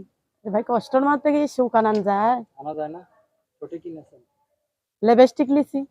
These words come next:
Speaker 2: বোরকার সাথে ম্যাচ করে?
Speaker 1: হুম।
Speaker 2: বোরকার কালার আর ছোটের কালার তো এক হয়ে গেছে।
Speaker 1: একটা হলেই হইল।
Speaker 2: আর ওই যে কপাল, এ,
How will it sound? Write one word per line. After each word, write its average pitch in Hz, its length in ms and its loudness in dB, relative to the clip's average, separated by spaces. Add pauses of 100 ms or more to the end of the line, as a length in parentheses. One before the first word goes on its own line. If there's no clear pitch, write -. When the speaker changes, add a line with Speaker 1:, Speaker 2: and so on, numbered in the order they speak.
Speaker 2:
বোরকার 143 260 -10
সাথে 170 240 -16
ম্যাচ 156 200 -10 (140)
করে? 143 160 -14 (340)
Speaker 1:
হুম। 190 300 0 (220)
Speaker 2:
বোরকার 151 280 -10
কালার 165 240 -10
আর 165 80 -6
ছোটের 151 320 -14
কালার 156 300 -12
তো 160 60 -10
এক 139 180 -10
হয়ে 139 160 -14
গেছে। 120 240 -6
Speaker 1:
একটা 226 240 0
হলেই 226 320 6
হইল। 202 320 2 (720)
Speaker 2:
আর 143 80 -14
ওই 151 120 -10
যে 165 200 -8 (300)
কপাল, 175 380 -10
এ, 151 320 -10